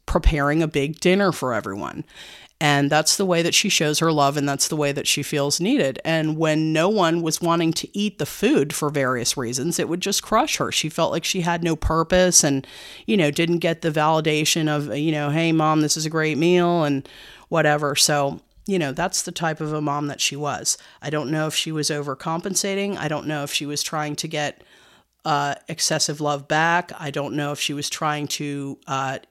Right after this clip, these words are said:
incite them to need her and want her around more. It could be any of those reasons, but that's how she demonstrated her,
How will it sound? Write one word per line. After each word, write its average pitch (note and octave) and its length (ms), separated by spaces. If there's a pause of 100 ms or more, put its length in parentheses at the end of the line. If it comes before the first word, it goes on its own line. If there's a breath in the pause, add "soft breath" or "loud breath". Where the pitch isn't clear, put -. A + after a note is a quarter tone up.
(140)
incite D#3 500
them C#3+ 220
to - 140
need D3 340
her E3+ 200
and D#3 180
want D3+ 180
her D3 160
around D3 380
more. F#3 360 (580 loud breath)
It A3+ 120
could B3 180
be G#3 160
any G#3+ 220
of D3+ 120
those C3 280
reasons, A2+ 500 (320 loud breath)
but D3 340 (140)
that's D#3 400
how D#3 200
she D#3 200
demonstrated C#3+ 800
her, C#3 460